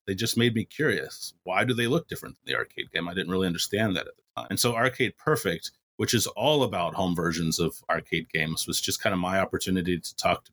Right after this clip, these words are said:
people about different games and find out, "Hey, you know, what was your input on this? How are, how were arcade games converted?" And it's actually really stressful. Most, most of the time, conversions were a single programmer who had maybe two or three months to figure out how the arcade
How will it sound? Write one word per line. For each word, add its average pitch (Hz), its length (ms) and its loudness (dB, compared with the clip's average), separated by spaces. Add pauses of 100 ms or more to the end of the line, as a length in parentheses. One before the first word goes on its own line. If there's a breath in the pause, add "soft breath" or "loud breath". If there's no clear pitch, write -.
people 87 300 -2
about 85 380 0
different - 340 -8
games 85 420 0
and 82 140 -4
find 87 320 -2
out, 82 400 -2
"Hey, 87 440 2
you 90 100 0
know, 87 120 0
what 87 220 -2
was 95 160 2
your 90 100 2
input 92 240 -2
on 87 140 2
this? 90 300 0
How 92 240 0
are, 87 280 2
how 92 140 -2
were 90 160 -2
arcade 87 420 -2
games 85 340 0
converted?" 90 680 0
And 82 420 0
it's 95 160 -2
actually 139 320 2
really 117 180 2
stressful. 104 480 0
Most, 98 420 0 (340)
most 107 180 2
of 110 60 -2
the 107 80 0
time, 104 280 0
conversions 98 640 0
were 92 140 2
a 73 100 -4
single 113 320 2
programmer 92 600 0
who 90 120 -4
had 90 220 0
maybe 95 320 0
two - 260 -2
or 107 80 2
three 101 240 0
months 95 500 0
to 113 80 -2
figure 107 340 0
out 95 280 2
how 101 160 2
the 98 260 0
arcade 95 520 0